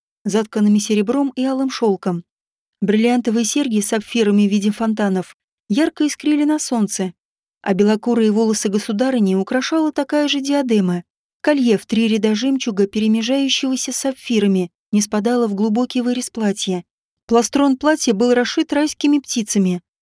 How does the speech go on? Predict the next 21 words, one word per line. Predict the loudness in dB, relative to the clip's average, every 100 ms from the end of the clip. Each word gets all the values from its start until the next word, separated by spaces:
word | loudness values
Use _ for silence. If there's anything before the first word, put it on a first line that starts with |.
| _ _ _
Елисавета | 0 2 2 0 0 -2
Петровна | 0 2 2 0
с | 2
улыбкой | 2 2 0
наблюдала | 2 2 0 2 0
за | -2
своей | -2 0 2 2
новой | 2 2 0
фрейлиной, | 0 0 2 2 0 -2 -8 _ _ 0
и | 2
Настя, | 2 2 -2
вдруг | 0 -4 -4
спохватившись, | -8 -6 -4 -2 -4 -2 -6 -6 -12 _ _
что | -8 0 0
рассматривает | 2 0 -2 0 0 0
государыню | 0 -2 0 0 2 4 4
непочтительно | 4 0 -2 -4 0 0 2
долго, | 2 2 0 -4 _ _ -4
присела | 0 2 2
в | 2
реверансе. | 2 2 2 2 0 -2